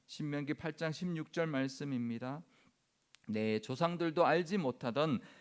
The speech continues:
만나를 광야에서 내게 먹이셨나니 이는 다 너를 낮추시며 너를 시험하사 마침내 내게 복을 주려 하심이었느니라."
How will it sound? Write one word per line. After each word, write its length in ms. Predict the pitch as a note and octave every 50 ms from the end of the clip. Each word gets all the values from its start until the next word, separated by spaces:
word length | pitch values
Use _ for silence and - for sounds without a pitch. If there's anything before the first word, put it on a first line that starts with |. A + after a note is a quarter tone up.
| - _
만나를 680 | - F#2 F2+ F#2 G#2 G#2 G#2 G#2 G2+ G2+ G2 G2 F#2 -
광야에서 640 | - C#3+ D#3 F3 F3 F3+ F3 E3+ E3 D#3+ - E3+
내게 280 | D#3+ D3+ D3 C#3 D3+ D3+
먹이셨나니 1080 | D3 B2 A#2 B2 D3+ D#3+ F#3 E3+ - D3+ C3 A#2+ G2+ F2+ F2+ G2+ A#2 C3 B2 - - - - - - _
이는 280 | - G2+ G#2 G#2 G#2 G#2
다 200 | G2+ F#2+ G2 F#2+
너를 380 | F#2+ F#2+ F#2+ G2 G2 F#2+ G2 F#2
낮추시며 640 | G2+ A#2+ C3+ - - F#3 E3+ - F3+ E3 E3 E3
너를 320 | D#3 D3+ D3 D3+ D#3+ D#3+ D#3+
시험하사 880 | D#3 - - - A3 A#3 A#3+ A3+ F3+ B2+ A#2+ - D#3+ D#3+ F3+ G3+ F#3+ - - - - - _ _ _
마침내 680 | A2+ C3 F3+ - - - - - A#3 A3 A3 A3 A3
내게 260 | G3+ F3+ E3+ D3 F3+
복을 340 | E3+ - D3+ C3+ C#3 D3 C#3+
주려 520 | C#3+ C3 B2 B2+ B2 B2 B2+ B2 B2+ C3 C3 - - _
하심이었느니라." 1700 | - - D3 - - D#3+ D3 D3 C#3+ - - _ G#2+ G#2+ G#2 G#2+ G#2+ G#2+ G2+ - _ F2 E2+ D#2+ D#2+ D#2+ E2 E2 D#2 D2+ D2 D2+ -